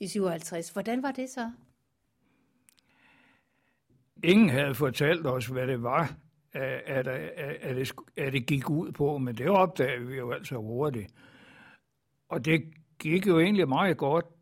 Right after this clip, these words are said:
Speaker 2: Det, det, som ikke, det, det, det, det værste, det er det, at du ikke får din natsøvn.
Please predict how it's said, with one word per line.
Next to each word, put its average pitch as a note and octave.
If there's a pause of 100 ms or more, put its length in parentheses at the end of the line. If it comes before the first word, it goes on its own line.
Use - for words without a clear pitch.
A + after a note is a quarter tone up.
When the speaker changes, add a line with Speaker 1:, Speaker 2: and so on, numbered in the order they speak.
(100)
Speaker 2:
Det, C#3+
det, C#3+
som D3
ikke, D#3+
det, D#3
det, C#3+ (140)
det, C#3
det C3+
værste, E3 (840)
det E3
er E3+
det, E3+
at C3+
du C#3+
ikke E3+
får F3
din C3+
natsøvn. B2+